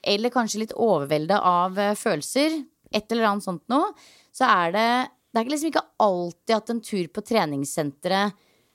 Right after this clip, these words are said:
er det helt riktige for nervesystemet, hvis du skjønner. Eh, og da tenker jeg at det er lurt å ta med seg økta si ut og få seg litt, eh, naturterapi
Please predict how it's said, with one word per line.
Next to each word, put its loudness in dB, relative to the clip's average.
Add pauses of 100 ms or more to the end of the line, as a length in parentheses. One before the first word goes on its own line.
(120)
er 2
det -4 (140)
helt 0
riktige -4
for -2
nervesystemet, -2
hvis -6
du -2
skjønner. 0 (480)
Eh, 0
og -4
da 4
tenker -4
jeg 0
at -6
det -2
er 0
lurt -4
å -6
ta 0
med -4
seg -6
økta -10
si -6 (100)
ut -2 (120)
og -2
få 0
seg -2
litt, -8
eh, 0
naturterapi -4